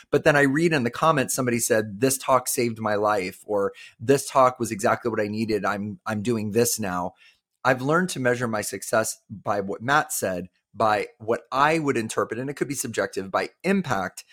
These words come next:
rather than metrics. I think there's certain ways that it's harder to measure by impact. In your world, the financial world, <sighs> you know, if you made an investment on my behalf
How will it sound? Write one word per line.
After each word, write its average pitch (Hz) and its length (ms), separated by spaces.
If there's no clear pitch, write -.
rather 113 380
than 98 160
metrics. - 460
I 123 80
think 196 240
there's 143 180
certain 160 320
ways 101 380
that 123 140
it's 113 100
harder 220 280
to 123 80
measure 98 300
by 87 160
impact. 98 440
In 117 140
your 170 140
world, 104 400
the 110 120
financial 160 540
world, 185 380
<sighs> - 360
you 185 100
know, 175 240
if 165 240
you 175 320
made 196 220
an 156 120
investment 135 500
on 113 60
my 113 160
behalf 104 560